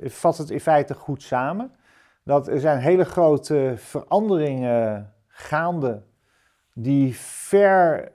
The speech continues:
buiten wat zich afspeelt in de Oekraïne gaan.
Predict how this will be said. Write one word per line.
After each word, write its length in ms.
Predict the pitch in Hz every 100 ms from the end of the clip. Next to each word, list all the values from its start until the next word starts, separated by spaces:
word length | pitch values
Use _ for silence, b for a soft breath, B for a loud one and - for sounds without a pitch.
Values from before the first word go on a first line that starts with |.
| -
buiten 1000 | 127 165 180 180 180 165 143 131 104 135
wat 240 | 143 139
zich 360 | - - 127 -
afspeelt 500 | 127 - - 139 123
in 120 | 131
de 60 | 120
Oekraïne 480 | 123 127 131 156 143
gaan. 440 | - 156 202